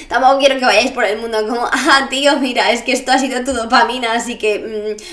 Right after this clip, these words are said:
mm, vamos". <laughs> O sea, pues no. A ver, yo sabéis que os quiero dar herramientas para que las podáis usar para empoderaros y para que dejemos de culparnos de muchas cosas que nos culpamos, ¿vale?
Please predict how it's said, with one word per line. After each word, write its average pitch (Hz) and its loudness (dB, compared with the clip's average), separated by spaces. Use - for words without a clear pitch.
mm, 226 -8
vamos". 226 2
<laughs> 370 2
O 226 -2
sea, 208 -2
pues - -16
no. - -20
A - -10
ver, - -8
yo 285 0
sabéis 226 -2
que 220 -2
os 214 -2
quiero 226 0
dar 240 2
herramientas 214 -4
para 180 -6
que 190 -10
las 180 -8
podáis 185 -4
usar 196 -4
para 170 -4
empoderaros 202 -2
y 311 2
para 247 2
que 220 -2
dejemos 214 -6
de 208 -2
culparnos 196 -4
de 190 -6
muchas 196 -8
cosas 180 -10
que 151 -14
nos 170 -16
culpamos, - -18
¿vale? - -14